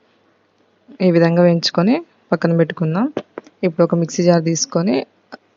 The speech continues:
అందులో మనం వేయించి పెట్టుకున్న పల్లీలు వేసుకొని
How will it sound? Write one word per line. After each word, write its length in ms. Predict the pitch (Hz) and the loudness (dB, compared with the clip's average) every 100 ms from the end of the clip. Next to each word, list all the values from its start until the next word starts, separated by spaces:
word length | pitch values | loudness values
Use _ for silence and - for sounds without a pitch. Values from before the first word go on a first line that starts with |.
| 285 - - _ - 190 | -20 -20 -20 _ -2 0
అందులో 240 | 180 175 175 | 2 2 0
మనం 120 | 170 | 2
వేయించి 240 | 175 170 - | 2 2 0
పెట్టుకున్న 280 | 175 175 170 165 | 0 0 0 2
పల్లీలు 300 | 170 170 170 | 4 4 4
వేసుకొని 440 | 165 - - 190 | 2 0 -4 -2